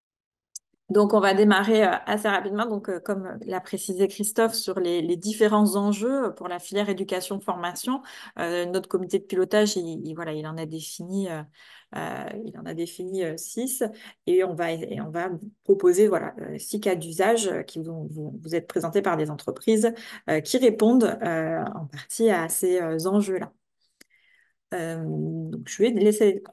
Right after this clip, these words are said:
en premier la parole sur la partie, euh, euh, l'enjeu innovation pédagogique. Et donc, on va avoir la, la présentation du projet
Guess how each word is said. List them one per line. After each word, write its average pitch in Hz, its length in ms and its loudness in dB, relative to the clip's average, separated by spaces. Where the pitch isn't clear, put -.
en 285 140 4
premier 208 360 6
la 240 140 8
parole 208 560 4
sur 185 180 -6
la 175 120 -6
partie, 214 520 2
euh, 170 300 4
euh, 170 160 0
l'enjeu 180 400 0
innovation 214 520 2
pédagogique. 165 640 -6
Et 190 40 -8
donc, 165 220 -12
on 165 40 -12
va 165 120 -10
avoir 180 200 -8
la, 180 200 -8
la - 160 -6
présentation 170 580 -6
du 208 160 -2
projet 196 460 -2